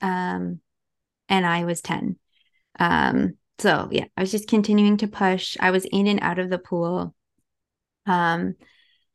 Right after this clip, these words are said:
I, at this point, I had gotten out of the pool. My d-, doula was behind me, kinda supporting me, and I was, and then I was,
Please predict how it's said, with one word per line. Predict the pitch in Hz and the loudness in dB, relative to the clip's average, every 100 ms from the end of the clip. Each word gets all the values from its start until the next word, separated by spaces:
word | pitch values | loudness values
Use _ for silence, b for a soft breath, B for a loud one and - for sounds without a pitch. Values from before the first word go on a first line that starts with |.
| _ _ - | _ _ -4
I, | 190 190 | -2 0
at | 82 - - | -2 -4 -2
this | 202 190 - _ _ - | 0 0 -4 _ _ -14
point, | - 196 190 | 0 0 2
I | 180 | 0
had | 180 180 | -2 0
gotten | - - | -2 -2
out | 185 196 | 0 2
of | 202 | 2
the | 202 | -2
pool. | - 196 190 | -2 0 0
My | 185 180 185 | 0 -2 -6
d-, | - - 196 | -10 -18 -4
doula | 190 180 185 | 2 4 6
was | 185 185 | 4 2
behind | 185 - 175 175 185 | -4 -2 -2 0 -2
me, | 175 175 - | -2 -4 -4
kinda | 190 180 | -6 -2
supporting | 190 185 175 170 175 175 | -4 -2 -4 -4 -2 -2
me, | 175 170 170 - | -2 -4 -4 -4
and | - - | -2 -2
I | 160 | -2
was, | - 175 - - - | -4 -6 -8 -14 -2
and | 185 185 | 2 4
then | 240 262 | 6 6
I | 247 | 6
was, | 226 208 - | 6 4 -2